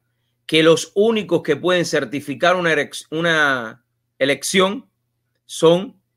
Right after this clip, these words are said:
los secretarios de Estado de ese estado. ¿Ok? No es ningún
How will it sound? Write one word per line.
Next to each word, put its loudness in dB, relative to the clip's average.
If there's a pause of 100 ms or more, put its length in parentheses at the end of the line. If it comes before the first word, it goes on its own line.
(880)
los -2 (1120)
secretarios 0
de 4
Estado 0 (1900)
de 0
ese -4
estado. -8 (800)
¿Ok? -10 (540)
No 0
es 2
ningún -4